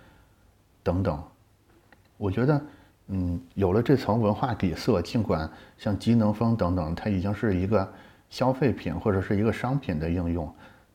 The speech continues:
但是它仍然有很多细节会情不自禁地把赛博朋克的这种思维方式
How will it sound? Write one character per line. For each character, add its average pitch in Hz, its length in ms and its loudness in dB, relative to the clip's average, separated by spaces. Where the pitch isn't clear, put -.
但 117 200 -2
是 90 360 0
它 - 180 -4
仍 104 280 0
然 95 240 0
有 92 140 2
很 85 280 -4
多 87 340 0
细 - 340 2
节 82 300 0
会 98 180 -2
情 98 240 -2
不 113 100 2
自 104 180 2
禁 110 220 0
地 87 100 2
把 78 220 -4
赛 92 200 -4
博 87 160 -2
朋 85 220 -6
克 85 260 -2
的 76 200 -6
这 - 120 -6
种 82 160 -2
思 - 180 -6
维 87 140 0
方 87 240 -4
式 85 240 -4